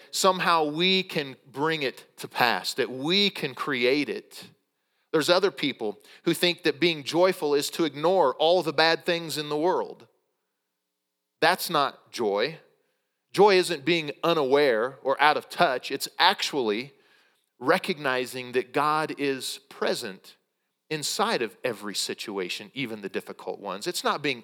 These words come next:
ignorant of the difficult things or the unpleasant things in this world. It's recognizing and acknowledging that God is actually even in the midst of those.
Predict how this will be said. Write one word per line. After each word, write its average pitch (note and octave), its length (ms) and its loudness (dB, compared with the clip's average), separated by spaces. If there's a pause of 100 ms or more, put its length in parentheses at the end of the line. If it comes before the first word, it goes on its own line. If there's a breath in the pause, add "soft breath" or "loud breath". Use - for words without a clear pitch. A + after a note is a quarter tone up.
ignorant D3 560 -4 (400 soft breath)
of A#2+ 140 -6
the A2 80 -6
difficult - 560 -4
things G#2+ 580 -10 (800)
or B2+ 80 -2
the A#2+ 140 -6
unpleasant B2 580 -6
things G2+ 320 -12
in G2 120 -14
this F#2 220 -12
world. F#2 360 -6 (760)
It's - 280 -2 (220)
recognizing B2 840 -4
and G#2+ 80 -8
acknowledging A2 640 -6
that G2+ 180 -8
God B2 300 -2
is A2 120 -8
actually A2+ 600 -8
even C3 300 -8
in A2+ 100 -12
the A2 80 -12
midst G#2+ 320 -10
of F#2 100 -14
those. - 560 -8